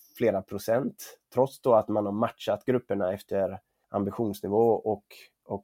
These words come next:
tävlingsnivå egentligen. På, på motionärsnivå då liksom, sådana som mig typ.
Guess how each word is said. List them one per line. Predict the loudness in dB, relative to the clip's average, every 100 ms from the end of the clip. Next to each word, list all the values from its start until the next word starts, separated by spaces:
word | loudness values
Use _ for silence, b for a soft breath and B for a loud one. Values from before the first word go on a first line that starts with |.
| 2
tävlingsnivå | 4 4 -4 -8 -6 -6
egentligen. | -6 -8 -10 -16 -16 4
På, | 6 6
på | 4 4
motionärsnivå | 4 4 2 2 0 -12 -12 -8 -4 -2
då | 0 -2
liksom, | -2 -10 -12
sådana | -2 -2 0
som | -4 -4
mig | -4 -4
typ. | -10